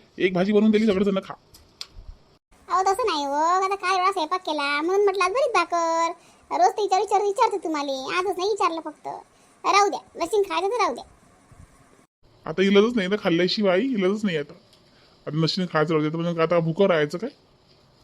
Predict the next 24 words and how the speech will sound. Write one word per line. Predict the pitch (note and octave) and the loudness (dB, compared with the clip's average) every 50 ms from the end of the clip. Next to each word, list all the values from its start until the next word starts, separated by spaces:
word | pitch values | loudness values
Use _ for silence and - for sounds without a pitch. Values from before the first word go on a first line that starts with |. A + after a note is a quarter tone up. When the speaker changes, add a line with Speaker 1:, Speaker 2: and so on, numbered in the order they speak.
| _ _ _ _ _ _ _ _ _ _ _ - - - _ _ _ _ _ _ | _ _ _ _ _ _ _ _ _ _ _ -20 -20 -20 _ _ _ _ _ _
Speaker 2:
भुकं | C#4 D4 D#4+ G4 G#4 F#4+ | -8 -4 -2 -2 -2 -2
गिकं | G4 G#4 | -2 -4
काही | G4 - F#4+ A4 | -2 -2 0 0
नका | B4+ G#4+ G4 D#4 | 0 0 0 0
राहू, | D4 C4+ C#4+ E4 G4+ | 0 0 0 0 0
राहू | C#5+ D#5 B4+ G#4+ F#4 | 2 2 2 2 4
द्या | F4 D#4 | 2 0
म्हटलं, | D4+ D4 C#4 C#4 D4 D#4 | 0 -2 -6 -2 0 0
संध्याकाळी | F#4+ A#4 B4+ G#4 F#4 D4+ - D4 E4+ | 2 2 0 0 -2 -2 -2 -2 -4
चांगला | G4 A#4+ G4 E4 D4+ | -2 -2 -4 -2 -2
स्वयंपाक | D4 C4 B3+ B3 A3+ - | -2 -4 -4 -6 -6 -6
करून | C4 B3 A#3+ | -6 -6 -6
आता. | A#3+ - - - - _ _ _ _ _ _ _ _ _ _ _ _ _ _ _ _ _ _ _ _ _ _ _ _ _ F#4+ | -10 -14 -18 -20 -20 _ _ _ _ _ _ _ _ _ _ _ _ _ _ _ _ _ _ _ _ _ _ _ _ _ -6
छाया, | F#4 D#4+ D#4+ E4 E4+ F4+ F#4+ G4+ | -4 -2 -2 0 0 0 -2 0
ओ | F#4 G4+ A4 A#4 A#4 | 2 4 4 4 4
छाया, | G4+ G#4+ F#4 F4 D#4+ C#4+ C4 | 2 2 2 2 2 2 0
छाया, | C4 D#4+ D4+ E4 E4+ F4+ G4 A#4 | 0 2 2 4 4 4 2 0
प्रियंका | A4+ G#4 F4 F4 F4 F#4+ F#4+ G4+ A#4 | 0 0 -2 -2 0 0 2 2 2
इकडे | A#4 A#4 A#4 G#4+ | 0 0 0 0
ये | F#4+ | 2
व. | F#4+ G4 G#4+ B4 E5 - - - - _ _ _ _ _ _ _ _ _ _ G4+ F#4+ - - _ _ _ _ _ _ _ _ _ _ _ _ _ _ _ _ _ _ _ _ _ _ _ _ _ _ _ | 2 2 2 0 0 -4 -10 -20 -20 _ _ _ _ _ _ _ _ _ _ -20 -20 -20 -20 _ _ _ _ _ _ _ _ _ _ _ _ _ _ _ _ _ _ _ _ _ _ _ _ _ _ _
हा | - - G4 F#4+ D4+ | 2 6 6 6 6
आई | A#3+ A3+ B3 | 4 0 -2
बोला. | C4 D4 D#4+ | -2 0 0